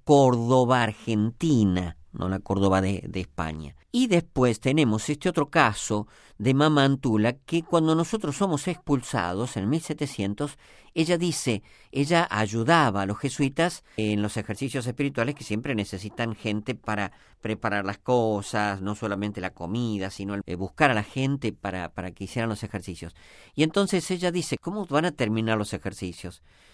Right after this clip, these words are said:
Se han ido los jesuitas", se pone una sotana de jesuita, por eso se la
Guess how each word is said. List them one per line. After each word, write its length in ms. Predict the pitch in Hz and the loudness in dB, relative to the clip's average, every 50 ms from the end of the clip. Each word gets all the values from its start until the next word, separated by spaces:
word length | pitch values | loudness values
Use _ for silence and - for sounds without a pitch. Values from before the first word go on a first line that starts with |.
| - | -20
Se 160 | _ - 151 160 | _ -2 0 2
han 80 | 170 | 2
ido 180 | 202 220 190 151 | 4 4 4 4
los 120 | 127 123 | 2 2
jesuitas", 540 | - 117 - - 185 170 - 120 110 - - _ _ - - _ _ | -2 -4 -2 -2 -4 -2 0 -2 -2 -2 -8 _ _ -20 -20 _ _
se 180 | - - 139 | -2 -2 -2
pone 220 | 139 - 233 247 233 | 2 4 2 4 4
una 120 | 196 160 | 2 2
sotana 480 | - - 127 123 - 175 180 180 160 139 | 2 2 0 0 0 0 2 2 2 2
de 100 | 123 117 | 2 0
jesuita, 460 | - 120 107 - 131 107 - 151 - | -4 -6 -4 -4 -4 -2 -2 -2 -2
por 120 | - 104 | -2 -6
eso 180 | 110 - 135 110 | -4 -4 -6 -6
se 140 | - - 110 | -4 -4 -2
la 160 | 110 107 | 0 -2